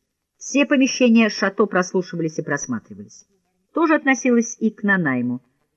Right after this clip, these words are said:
к университету Ванкувера и к аквариуму. Некоторые из частных квартир тоже были полны жучков. Квартира Форда, Оливейра и Фенвика. А ещё яхта, на которой жил Эновик, равно как и его квартирка в Ванкувере.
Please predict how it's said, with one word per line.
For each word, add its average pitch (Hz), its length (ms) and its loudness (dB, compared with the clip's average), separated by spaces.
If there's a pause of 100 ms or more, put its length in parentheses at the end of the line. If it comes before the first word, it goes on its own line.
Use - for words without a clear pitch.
(180)
к - 40 -4
университету 220 680 2
Ванкувера 208 600 0 (580)
и 170 100 -4
к 180 80 -12
аквариуму. 117 640 -6 (720)
Некоторые 220 540 4
из 202 60 -2
частных 208 420 -4
квартир 196 360 0
тоже 196 260 0
были 147 160 0
полны 135 320 -4
жучков. 127 420 -8 (520)
Квартира 170 380 0
Форда, 170 460 0 (460)
Оливейра 151 520 2
и 120 60 -4
Фенвика. 170 540 -4 (520)
А 170 120 0
ещё 226 200 2
яхта, 208 400 0
на 139 80 -8
которой 143 320 -6
жил 139 280 -6
Эновик, 202 420 -2 (360)
равно 214 320 0
как 240 220 -2
и - 20 6
его 196 140 4
квартирка 175 680 -2
в 160 80 -6
Ванкувере. 117 600 -6